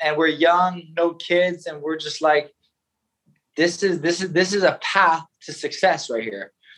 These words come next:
This is a path where we're gonna, it's gonna create a lot more success for us both. And we couldn't pass it up. We knew if we turned it down, we were gonna regret it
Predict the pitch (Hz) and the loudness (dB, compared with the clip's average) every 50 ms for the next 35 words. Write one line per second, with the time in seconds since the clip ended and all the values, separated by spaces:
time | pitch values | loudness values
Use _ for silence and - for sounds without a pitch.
0 | _ _ _ - 165 175 185 202 196 190 165 - - - - 175 170 160 156 156 | _ _ _ 0 2 2 2 2 2 2 2 0 0 -2 2 4 4 4 4 2
1 | 160 156 - 170 170 160 156 156 147 151 165 - 160 165 165 175 185 160 160 147 | 0 -4 -12 -12 -8 -4 -4 -4 -4 -6 -8 -6 -4 -4 -2 -2 -4 -4 -6 -6
2 | - 175 170 160 156 - - - - - 175 180 175 170 - 143 147 147 147 156 | -4 -4 -2 -2 -4 -6 -8 -12 -4 0 2 2 2 0 -2 0 2 2 2 2
3 | 151 156 160 156 151 151 151 147 - - _ _ _ - - - 160 160 - - | 0 -2 -4 -2 0 2 0 0 -2 -6 _ _ _ -8 -4 -2 -2 -2 0 2
4 | 175 170 170 - - - 151 147 139 127 113 117 - - 147 156 185 208 208 - | 4 4 4 2 -2 -2 0 2 2 0 -2 -2 0 2 4 4 4 0 -2 -8
5 | - - _ _ _ _ _ - _ _ _ _ - 143 143 147 147 147 143 139 | -14 -20 _ _ _ _ _ -20 _ _ _ _ -2 0 0 0 0 -2 -4 -8
6 | 139 160 156 156 - 202 190 185 180 - - 170 170 165 160 160 - 175 180 185 | -6 -6 -6 -2 -2 -2 -2 -2 -4 -8 -2 0 2 2 2 0 0 0 2 2
7 | 165 143 135 135 143 143 147 151 170 190 196 185 175 175 - 170 165 147 - - | 0 0 -2 -10 -12 -10 -6 -4 0 2 2 2 0 -2 -4 -8 -8 -8 -4 -2
8 | 175 175 175 151 151 139 123 135 151 160 160 156 151 147 147 143 139 - - - | -2 -2 -2 -2 -6 -4 0 2 4 4 4 4 2 0 -2 -4 -10 -18 -20 -20
9 | - - - - - _ - 156 165 175 175 180 175 165 151 143 131 120 120 135 | -20 -20 -20 -20 -14 _ -2 2 2 4 4 2 2 0 0 -2 -4 -4 -2 0
10 | 151 160 165 160 156 160 156 160 160 | 2 4 4 4 2 0 -4 -4 -8